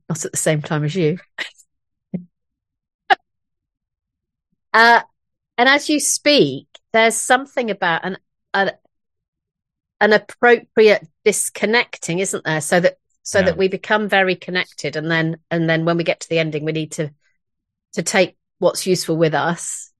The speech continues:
Speaker 1: and leave the rest behind. And that's, I
Speaker 2: Yeah.
Speaker 1: think, isn't it, where it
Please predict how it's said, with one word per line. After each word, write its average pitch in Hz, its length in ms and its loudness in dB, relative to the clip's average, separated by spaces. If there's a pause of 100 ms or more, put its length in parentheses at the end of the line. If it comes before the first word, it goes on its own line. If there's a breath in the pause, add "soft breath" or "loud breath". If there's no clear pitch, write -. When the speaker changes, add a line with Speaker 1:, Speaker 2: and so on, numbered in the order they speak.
(360)
Speaker 1:
and 175 280 0
leave 170 260 2
the 156 140 -2
rest 160 320 -4
behind. 151 760 -8 (200)
And 165 120 -6
that's, - 440 0
I 151 60 0
Speaker 2:
Yeah. 107 40 -6
Speaker 1:
think, 151 240 -6
isn't 185 200 -6
it, 151 140 -4
where 160 280 2
it 139 120 -4